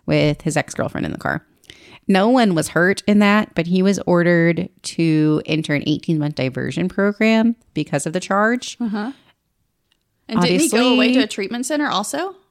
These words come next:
Speaker 1: Yes.
Speaker 2: Yeah.
Speaker 1: But he's fully sober and clean.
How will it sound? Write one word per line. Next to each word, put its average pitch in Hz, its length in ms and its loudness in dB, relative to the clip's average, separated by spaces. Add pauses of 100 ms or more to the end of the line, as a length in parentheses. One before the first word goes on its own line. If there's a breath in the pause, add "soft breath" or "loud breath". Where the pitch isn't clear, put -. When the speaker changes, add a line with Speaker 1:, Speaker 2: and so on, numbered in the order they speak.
(540)
Speaker 1:
Yes. - 800 -6
Speaker 2:
Yeah. 320 320 -6
Speaker 1:
But 214 140 0
he's 262 180 2
fully 294 240 2
sober 233 380 0
and 170 200 2
clean. 185 540 0